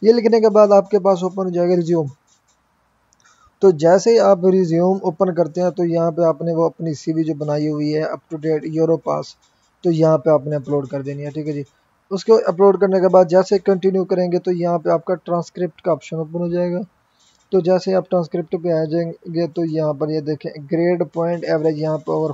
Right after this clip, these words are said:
four होता है हमारा, तो इधर हमने upload करनी है latest graduation की degree। ठीक है जी, जो हमने पहले से already पास की हुई है। ठीक है जी, फिर नीचे ये contest है, is there any additional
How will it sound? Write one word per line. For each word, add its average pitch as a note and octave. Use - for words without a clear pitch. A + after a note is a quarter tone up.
four E3
होता E3+
है E3+
हमारा, E3
तो F3
इधर G3
हमने G3+
upload F#3+
करनी F#3
है F#3+
latest F3+
graduation D#3+
की D#3
degree। C3+
ठीक G#3
है A3
जी, E3+
जो F#3
हमने F3
पहले F3
से F3+
already E3
पास E3
की D#3+
हुई C#3
है। D3
ठीक -
है G3
जी, D3+
फिर A3
नीचे G#3+
ये G3
contest F3+
है, G3+
is F#3+
there F3+
any F#3
additional F3+